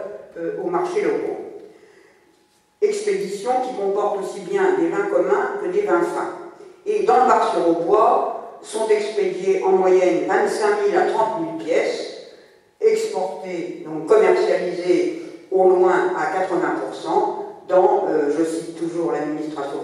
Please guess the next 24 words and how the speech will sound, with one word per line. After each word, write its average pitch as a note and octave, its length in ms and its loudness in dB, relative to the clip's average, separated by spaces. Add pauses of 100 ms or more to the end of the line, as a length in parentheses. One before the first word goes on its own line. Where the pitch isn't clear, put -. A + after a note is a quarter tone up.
fiscale, - 460 -2
vingt-quatre F3+ 600 4
vignobles F3+ 380 4 (100)
intéressants. E3+ 540 2 (960)
Également, F3+ 720 4
le E3+ 60 4
Bar-sur-Aubois F3 880 2
expédie D#3+ 440 -6
pas D#3+ 160 -4
mal - 260 -2
d'eau D3 100 0
de D3 240 -8
vie - 240 -14
et E3 100 -2
donc F3 280 4
des - 140 -2
vins - 340 -2
surtout - 380 -8 (580)
courants. - 640 -2 (640)
Donc B3 260 4
dans C#4 140 8
cet C#4 240 4
ensemble, B3 800 2
euh, C#3+ 800 2